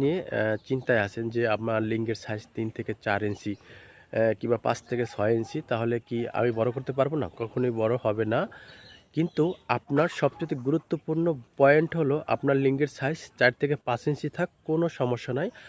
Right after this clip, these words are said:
আপনার বেশি সময় টাইমিংটা হলো বড় বিষয়। আপনি যদি আপনার স্ত্রীকে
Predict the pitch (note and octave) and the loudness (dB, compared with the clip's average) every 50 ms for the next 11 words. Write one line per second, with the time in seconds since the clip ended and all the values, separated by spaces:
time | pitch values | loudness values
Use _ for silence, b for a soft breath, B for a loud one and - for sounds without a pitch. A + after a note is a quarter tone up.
0 | B B B B B - G#2+ - - - D3+ E3+ F#3 D#3 A#2 B2 C3+ C3+ - F3+ | B B B B B 0 0 0 0 -2 -2 -2 -2 -2 0 0 0 2 2 -2
1 | F3 - - - D3+ C3+ C3 C3+ C#3+ F3 F#3+ - _ _ - C#3+ B2+ B2 B2+ C#3 | -2 -2 -4 -2 -2 0 2 2 2 2 0 -6 _ _ 4 6 6 6 6 4
2 | C#3+ D3+ C#3+ - D#3+ D3 D#3 E3+ G3 G3+ D3 B2 A#2 A2+ A2 G2 F#2+ E2+ - E2+ | 0 -2 0 -2 -2 -2 0 -2 -2 -2 0 0 0 0 2 0 -2 -4 -4 -6
3 | D#2+ D#2+ B B B B B B B B B B B B B - A2+ - - C#3+ | -8 -8 B B B B B B B B B B B B B -2 -2 -2 -2 -2
4 | D3 C#3 C#3+ D3 C#3 D3+ F3+ F3 C3 - - - C3+ C3 - B2+ C#3 - - - | -2 0 0 -2 0 2 2 2 0 -2 -2 -4 -6 -6 -4 -6 -6 -6 -6 -10
5 | _ - D3 B2 G2+ F#2 - - A2+ | _ -6 -4 -4 -4 -6 -2 -2 2